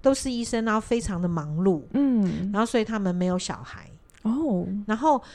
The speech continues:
Speaker 1: 呃，这个，这个学长的爸爸妈妈也只生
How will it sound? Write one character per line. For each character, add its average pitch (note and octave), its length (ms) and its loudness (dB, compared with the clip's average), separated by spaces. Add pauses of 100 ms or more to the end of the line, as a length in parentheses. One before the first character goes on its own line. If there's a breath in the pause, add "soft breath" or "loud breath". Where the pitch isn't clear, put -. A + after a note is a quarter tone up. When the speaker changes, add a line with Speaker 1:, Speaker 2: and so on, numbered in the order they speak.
(180 soft breath)
Speaker 1:
呃， G3 300 2
这 D#4+ 320 0
个， G3+ 380 4 (140)
这 - 120 -4
个 C#4+ 100 4
学 G3+ 260 2
长 G3 220 -2
的 E3 80 0
爸 A#3 180 2
爸 F#3 140 0
妈 F3+ 160 0
妈 F#3+ 140 0
也 F#3 120 0
只 - 160 -10
生 F3 380 -2